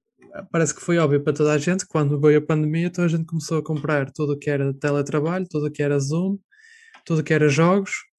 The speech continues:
eh, tudo o que era produtos para a casa, seja Home Depot, não é? E, e acho que é interessante também essa, essa perspectiva.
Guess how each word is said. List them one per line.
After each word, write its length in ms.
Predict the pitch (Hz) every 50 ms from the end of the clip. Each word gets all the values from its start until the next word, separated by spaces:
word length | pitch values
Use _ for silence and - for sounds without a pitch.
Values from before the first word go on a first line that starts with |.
| _ _ _ _ _ _ _ _ _ _ _ _ -
eh, 380 | 160 156 156 151 151 151 147 139
tudo 180 | 139 160 147 151
o 20 |
que 140 | 147 - 160
era 840 | 151 151 143 147 147 147 147 147 147 143 143 143 143 143 147 151 143 _ _ _ _ _ _ _ _ _ _ - - - _ - 110 113 - - - 156 139
produtos 380 | 156 156 143 143 156 143 - -
para 260 | - 156 147 143 139
a 40 | 135
casa, 440 | 135 - 156 170 185 175 - 175 - _ _ _ _
seja 440 | - - - 147 131 127 143 143 139 -
Home 180 | 151 143 139 135
Depot, 460 | 139 139 139 139 - 156 160 170 170 170 - -
não 240 | 131 131 135 147 165
é? 80 | 170 175 - _ _ _ _ _ - - - _ _ _ -
E, 520 | - 165 156 156 160 160 156 156 151 - -
e 80 | 156
acho 160 | 156 147 151
que 80 | - -
é 60 | 156
interessante 440 | 147 135 - - 160 151 147 147 -
também 300 | - 156 147 151 147 147
essa, 360 | 147 143 139 - 156 147 135 -
essa 160 | 147 143 151
perspectiva. 680 | 135 - - - 147 139 139 139 131 123 120 127 131